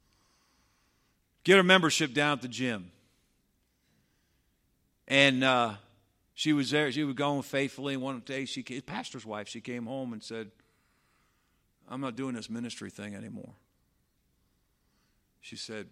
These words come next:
and here it is. This is one of the Satan's great lies here to people that want to labor for the Lord. "I just want to be normal."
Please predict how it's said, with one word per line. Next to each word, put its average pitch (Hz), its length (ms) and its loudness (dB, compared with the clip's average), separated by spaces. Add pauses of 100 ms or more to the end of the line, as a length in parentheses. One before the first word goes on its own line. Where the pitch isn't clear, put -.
(760)
and 110 120 -6
here 156 200 2
it 143 60 -2
is. 92 220 -6
This 117 200 -12
is 107 100 -12
one 117 140 -8
of 110 60 -8
the 101 40 -10
Satan's 104 460 -10 (120)
great 110 260 -6
lies 101 360 -6
here 92 220 -10 (100)
to 90 160 -12
people 101 380 -12
that 92 200 -14
want 98 140 -14
to 90 60 -12
labor 95 280 -12
for - 140 -16
the 92 80 -14
Lord. 92 360 -12 (920)
"I 247 160 12
just 269 120 12
want 320 180 12
to 285 40 6
be 277 140 10
normal." 311 760 12